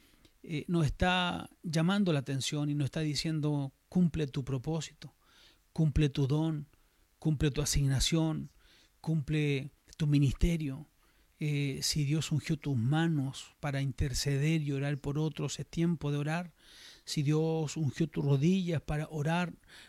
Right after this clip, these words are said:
no esperes que alguien te vea, que alguien te dé reconocimiento, no esperes que alguien te toque la espalda, que te aplauda, no. Juan sabía que la obra que él hacía no era para él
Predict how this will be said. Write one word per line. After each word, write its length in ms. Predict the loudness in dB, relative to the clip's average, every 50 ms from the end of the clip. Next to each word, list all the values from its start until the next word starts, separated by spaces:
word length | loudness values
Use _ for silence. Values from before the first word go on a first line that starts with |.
| -6 0
no 80 | 6 8
esperes 420 | 8 8 8 6 2 2 0 -2
que 240 | -2 -2 -2 0 0
alguien 340 | -2 -2 -2 -2 -4 -4 -4
te 160 | -2 -2 0
vea, 380 | 0 0 0 0 0 0 -2
que 100 | -2 -2
alguien 300 | -4 -2 0 0 -2 -2
te 580 | -2 -2 0 0 2 2 2 0 0 -2 -4 -4
dé 220 | -2 0 0 2
reconocimiento, 1000 | 0 0 -2 -2 -2 -2 -2 -2 -2 -2 -2 -2 0 0 0 0 -2 -2 -4 -6 -4
no 100 | -4 -4
esperes 260 | -4 -2 -2 -2 -2
que 120 | -2 -2 -2
alguien 340 | 0 0 0 0 -2 -2 -6 -12 -20 -20 -20 -20 _ _
te 100 | -12 -4
toque 240 | -2 -2 0 0 0
la 120 | 0 0
espalda, 540 | 0 -2 -2 -2 0 0 -2 -2 -4 -6 -8
que 160 | -6 -8 -10
te 120 | -8 -6 -8
aplauda, 520 | -6 -4 -4 -2 -2 -2 -2 -4 -4 -2
no. 360 | 0 0 0 0 0 -4 -6 -10 _ _ -20 -20 -20 -20 -20 -20 -10
Juan 280 | -4 0 2 2 2
sabía 460 | 2 2 2 2 2 2 2 2 0
que 340 | 0 -2 -4 -4 -4 -4 -6 -8
la 180 | -4 -2 0 0
obra 360 | 0 0 0 0 -2 -2 -4
que 260 | -6 -4 -2 -2 0
él 100 | 0 0
hacía 420 | 0 0 0 -2 0 0 0 0 2
no 160 | 2 2 2
era 280 | 0 0 -2 -4 -6 -8 _ _ _ _ _ _
para 240 | -4 0 0 2 4
él 400 | 4 4 2 2 -2 -4 -8